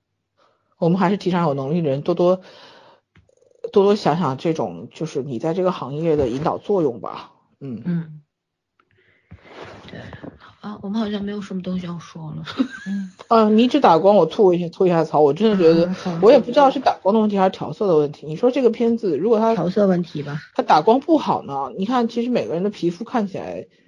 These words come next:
Speaker 1: 都还可以，可是你说它打光好呢，就是很多阴影，它的阴影处理特别不好。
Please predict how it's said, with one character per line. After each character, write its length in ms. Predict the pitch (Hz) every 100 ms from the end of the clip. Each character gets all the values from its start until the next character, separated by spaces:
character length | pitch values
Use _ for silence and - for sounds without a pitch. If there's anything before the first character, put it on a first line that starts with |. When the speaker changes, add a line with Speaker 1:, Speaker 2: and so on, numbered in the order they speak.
| _ _
Speaker 1:
都 80 | 240
还 140 | 262
可 260 | 269 147 156
以， 260 | 226 - _ _ _ _
可 140 | -
是 180 | 214 302
你 160 | 262 180
说 140 | 247
它 300 | 247 269 262 262 _
打 160 | - 247
光 200 | 240 311
好 260 | 240 151
呢， 180 | - 156 156 196 -
就 140 | - 302
是 60 |
很 220 | 269 160
多 360 | 131 196 277 277 _ _ _ _ _ _
阴 280 | 285 370 339
影， 200 | 180 - _ _ _ _ _
它 100 | 311
的 80 | 294
阴 140 | 349
影 140 | 269
处 160 | - -
理 140 | 165
特 60 | 151
别 100 | 170
不 140 | -
好。 360 | 151 - - -